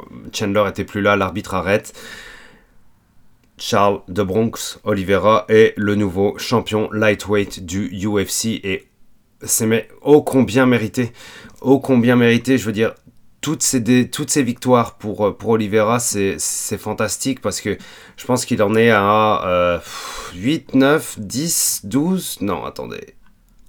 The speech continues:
Un, deux, trois, quatre, cinq, six, sept, huit, neuf. Neuf victoires d'affilée dans l'U F C. Euh, dernière défaite en décembre deux mille dix-sept contre Paul Felder.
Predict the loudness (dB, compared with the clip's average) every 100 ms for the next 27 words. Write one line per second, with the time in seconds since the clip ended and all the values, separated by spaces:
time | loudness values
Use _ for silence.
0 | -14 -4 0 0 -2 -4 -2 -2 -4 -6
1 | 0 0 0 -2 -2 -2 -4 -4 -2 -2
2 | -4 -8 -4 -4 -4 -4 -2 -2 -6 -8
3 | -6 -4 4 4 4 0 -10 0 2 4
4 | 2 -4 -2 -2 0 -2 -4 -4 -4 -4
5 | -2 -4 -6 -12 -12 -16 -18 -18 -16 -12
6 | -4 -2 2 4 6 4 2 0 0 0
7 | -2 -6 -2 0 0 0 0 2 0 -2
8 | -4 -2 -4 -2 -6 -2 -2 0 2 2
9 | 2 -4 -4 -4